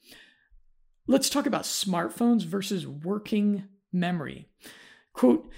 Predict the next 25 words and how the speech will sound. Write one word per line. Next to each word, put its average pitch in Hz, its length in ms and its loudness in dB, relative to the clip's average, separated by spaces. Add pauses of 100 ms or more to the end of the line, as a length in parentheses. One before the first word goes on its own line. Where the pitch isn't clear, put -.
(140)
"You 208 200 4
don't 180 440 -4
even 214 460 2
need 170 300 -4
to 180 100 -2
be 151 520 -8
interacting 170 840 -2
with 151 400 -4
your 151 160 -4
phone 156 640 -2
for 165 520 -4
it 180 260 -4
to 156 320 -4
negatively 160 720 -6
impact 165 600 -6 (100)
your 185 160 0
ability 156 440 -4
to 123 360 -8 (240)
focus." - 480 4 (460)
A 202 320 0
two 269 260 4
thousand 233 280 2
seventeen 190 600 0
study 175 440 -4
published 202 580 -4